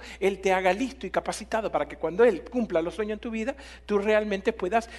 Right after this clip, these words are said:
hacerlo con éxito. Recuerden dos cosas, Dios no trabaja con losers, Dios no trabaja con perdedores, Dios no trabaja para el fracaso, Dios no hace nada para que las cosas le salgan a media. Él no te trajo hasta acá para dejarte en el medio de la vida, Él no te va a llevar al medio del lago para dejarte ahí y que te hunda.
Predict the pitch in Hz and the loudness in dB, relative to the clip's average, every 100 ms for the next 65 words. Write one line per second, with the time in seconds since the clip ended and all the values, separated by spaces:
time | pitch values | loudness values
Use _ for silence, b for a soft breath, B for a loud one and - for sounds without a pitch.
0 | B B - - - 185 170 160 143 - | B B -2 0 2 2 0 -2 -4 -8
1 | 123 - 104 B B 160 185 226 247 208 | -12 -16 -18 B B -2 4 4 4 0
2 | 202 - 170 - 123 196 202 190 196 185 | -2 -2 -6 -6 -4 -2 0 0 2 2
3 | 208 214 226 240 226 240 240 - B B | 0 0 0 -2 0 0 0 -8 B B
4 | 175 180 175 185 - 180 185 202 190 226 | 0 0 -2 -6 -6 -4 -2 0 2 2
5 | 226 208 262 262 B B 170 190 196 185 | 2 -2 -4 -8 B B 0 0 2 2
6 | 180 180 165 - 165 160 170 165 233 - | 4 6 4 4 0 2 0 0 -2 -4
7 | 135 - B B 165 190 196 190 196 240 | -12 -14 B B 0 2 4 4 6 6
8 | 247 285 226 220 220 165 196 214 175 165 | 4 -2 0 2 4 4 2 4 2 4
9 | 165 - 196 202 165 - 180 175 175 220 | -2 -4 -2 -2 -2 -2 0 0 2 2
10 | 226 170 139 - B 196 233 214 196 185 | 2 2 -4 -6 B 4 4 4 0 2
11 | 202 202 190 - - 240 220 180 - 190 | 2 4 4 4 6 6 6 4 4 4
12 | 208 196 175 175 180 175 160 175 233 185 | 2 0 -2 -2 -2 0 2 2 2 2
13 | 143 B B 208 220 202 202 202 208 196 | 0 B B 2 4 4 4 6 6 6
14 | 190 202 202 190 190 202 220 220 185 165 | 4 2 4 4 6 6 6 4 4 4
15 | 185 185 180 214 233 214 190 196 208 233 | 4 4 2 2 -2 -4 -4 -2 0 2
16 | 202 | 2